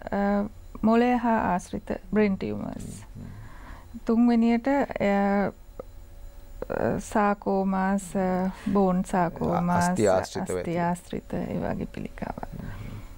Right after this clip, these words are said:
Speaker 2: නමුත් දැන්, අ, ඒ එල් එල් වගේ එකක් ඇත්තට ඉතින් ඉක්මනට හඳුනාගෙන ප්‍රතිකාර කිරීමේ හැකියාව වැඩි නේද දැන්
Speaker 1: හැකියාව
Speaker 2: ඉස්සරහට?
Speaker 1: වැඩි. ඒ එල් එල් වල අපේ ලංකාවේ දහයෙන් අට දෙනෙක් පමණ සුව කර ගැනීමට
Speaker 2: සුව කර
Speaker 1: පුළුවන්
Speaker 2: ගැනීමට.
Speaker 1: ලංකාවේ තියෙන ප්‍රතිකාර තත්ත්වය යටතේ.
Speaker 2: හ්ම්.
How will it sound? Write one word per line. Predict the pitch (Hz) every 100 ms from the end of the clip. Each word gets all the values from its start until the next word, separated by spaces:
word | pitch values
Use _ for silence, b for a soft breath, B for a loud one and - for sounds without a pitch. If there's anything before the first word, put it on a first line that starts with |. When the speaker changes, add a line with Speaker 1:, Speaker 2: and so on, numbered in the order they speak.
| B B B -
Speaker 2:
නමුත් | 113 117
දැන්, | 107 101
අ, | - - 95 90 90 - - - - -
ඒ | 104 104 107
එල් | 127
එල් | 127 127
වගේ | 120 120 120
එකක් | 123 131
ඇත්තට | 123 - - -
ඉතින් | 104 101 92 -
ඉක්මනට | - - 117 123 113 120
හඳුනාගෙන | 104 98 104 110 117 127 123
ප්‍රතිකාර | 104 - 117 113
කිරීමේ | 117 117 113 117 117
හැකියාව | 110 - 117 110 101 110
වැඩි | 110 104 87
නේද | 110 202
දැන් |
Speaker 1:
හැකියාව | 208 90 214 208
Speaker 2:
ඉස්සරහට? | 202
Speaker 1:
වැඩි. | 196 196 285
ඒ | 254 220
එල් | 220
එල් | 220 226
වල | 233 233
අපේ | 220 208
ලංකාවේ | 202 196 190 208 208 240 277 - B B B B
දහයෙන් | - 208 202 214
අට | 202 190 190
දෙනෙක් | 233 254
පමණ | 262 254 254 302 -
සුව | - 220
කර | 214 196
ගැනීමට | 190 185 185 -
Speaker 2:
සුව | -
කර |
Speaker 1:
පුළුවන් | - 180 196
Speaker 2:
ගැනීමට. | 220 202
Speaker 1:
ලංකාවේ | 196 196 196
තියෙන | 202 214 226
ප්‍රතිකාර | 202 202 - 180 180
තත්ත්වය | 190 - - 185
යටතේ. | - - - -
Speaker 2:
හ්ම්. | - 101 - 101